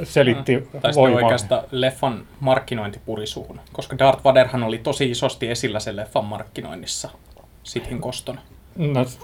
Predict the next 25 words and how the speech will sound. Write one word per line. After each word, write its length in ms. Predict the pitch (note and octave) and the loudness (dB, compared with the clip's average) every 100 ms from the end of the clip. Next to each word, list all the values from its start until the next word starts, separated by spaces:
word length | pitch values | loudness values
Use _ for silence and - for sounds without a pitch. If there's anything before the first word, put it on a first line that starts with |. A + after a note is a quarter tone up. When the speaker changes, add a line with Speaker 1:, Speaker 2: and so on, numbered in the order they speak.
| - | 0
Speaker 1:
mulla 220 | C3 A#2 | 4 6
olisi 140 | A#2+ | 6
riittänyt, 240 | C3+ E3 D3+ | 6 4 2
kun 80 | C#3+ | 2
joku 160 | B2+ | 2
olisi 120 | C#3 D3 | 2 4
vaan 100 | B2+ | 6
maininnut, 360 | A#2 G#2+ G#2 | 4 4 -4
että 100 | - | -10
se 80 | A#2 | -4
on 60 | C#3 | 2
Speaker 2:
Sure, 120 | G3+ | 2
Speaker 1:
siinä. 200 | A3+ - | 2 -4
Speaker 2:
siis 280 | - C#3+ - | -6 -6 -2
Speaker 1:
Niin. 120 | F3 | 4
Speaker 2:
mulla 140 | G3 | 8
on 100 | E3 | 8
jäänyt 200 | E3 D#3+ | 8 6
elävästi 380 | F#3 G#3 C#3+ D3+ | 4 2 0 -4
mieleen, 380 | C#3+ D3+ C3+ A#2+ | -2 2 4 2
että 200 | A#2 C3+ | 0 0
vuonna 220 | C#3+ C3 | 0 2
kaksituhatta 600 | E3 E3 - D3+ C3 A#2+ | 2 2 0 -8 -6 -4
viisi 300 | C3+ C3 - | -2 -4 -2
Monacon 580 | C#3+ D#3+ C3+ A#2 G#2+ | -2 0 0 -2 -4